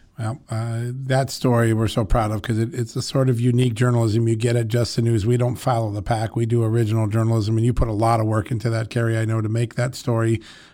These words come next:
understandable and meaningful and accurate. And, uh, it's just a great piece of journalism. You've got another one up. My f-, one of my favorite stories this morning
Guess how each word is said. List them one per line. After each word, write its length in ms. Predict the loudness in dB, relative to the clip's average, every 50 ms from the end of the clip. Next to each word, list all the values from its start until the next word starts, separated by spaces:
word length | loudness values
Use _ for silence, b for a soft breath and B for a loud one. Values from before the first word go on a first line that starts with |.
| B
understandable 720 | 0 0 2 2 0 0 0 0 2 2 2 2 2 2 2
and 80 | 2
meaningful 480 | 2 2 2 2 2 0 0 0 -2 -2
and 80 | -2 -2
accurate. 560 | -2 -4 -4 -2 0 0 0 0 -2 -6 B B B B B B B B B -8
And, 320 | -6 -4 -4 -2 -2 -2
uh, 160 | -2 -2 -2 -2
it's 220 | -2 -4 -4 -4
just 160 | -4 -6 -4 -4
a 40 |
great 220 | -4 -2 -2 -2 0
piece 240 | -2 -2 -2 -2 -6
of 80 | -6
journalism. 480 | -2 -2 0 0 0 0 0 0 0 2
You've 140 | 2 2 2
got 180 | 2 2 2
another 300 | 2 2 2 2 2 2
one 100 | 2 2
up. 120 | 0 0 0
My 180 | 0 0 0
f-, 160 | -2 -2 -4
one 180 | -4 -2 0 0
of 60 | 2
my 160 | 2 2 0
favorite 340 | 0 0 -2 0 0 -2 -4
stories 500 | -4 -6 -4 -4 -2 -2 -4 -4 -4 -2
this 240 | -2 -2 -2 -2 0
morning 480 | 2 2 2 0 -2 -4 -6 -8 -8